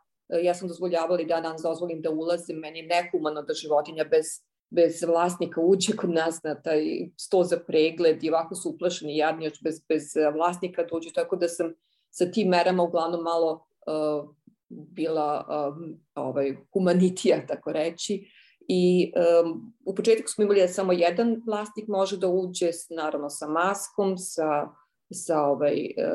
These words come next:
i bilo ljudi koji su i dan danas protiv vakcina i maski, koji su dolazili sa raznoraznim potvrdama od lekara da ne smiju da nose maske zato što imaju astmu ili ne znam šta. E, tu sam bila strožija, tu sam rekla da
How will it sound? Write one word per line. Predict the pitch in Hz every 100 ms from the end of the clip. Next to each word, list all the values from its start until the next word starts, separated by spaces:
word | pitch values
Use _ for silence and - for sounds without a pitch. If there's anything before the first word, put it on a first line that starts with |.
| -
i | 165
bilo | 202 262
ljudi | 254 247 240
koji | 185
su | 180 - 165 165
i | 156 123 -
dan | 170 190 185
danas | 175 175 - -
protiv | 156 156 165 147
vakcina | 151 - - 202 190 170
i | 151
maski, | 151 151 180 - 156
koji | - 147
su | -
dolazili | 160 170
sa | 170 160
raznoraznim | 156 160 160 165 165 160 - _ _ -
potvrdama | 180 180 170 156
od | 151
lekara | 151 165 160 175 156
da | 156
ne | 156 156
smiju | - 175 156
da |
nose | 151 - 165
maske | 147 156 -
zato | 139 151 147
što | 139 - 165 156 147
imaju | 127 131 120 135
astmu | 160 165 - 151
ili | 135
ne | 143
znam | 143 156
šta. | -
E, | 220 202 202
tu | 170
sam | - -
bila | 139
strožija, | - - - - - -
tu | 135
sam | -
rekla | 151 - 147
da | 143 123 -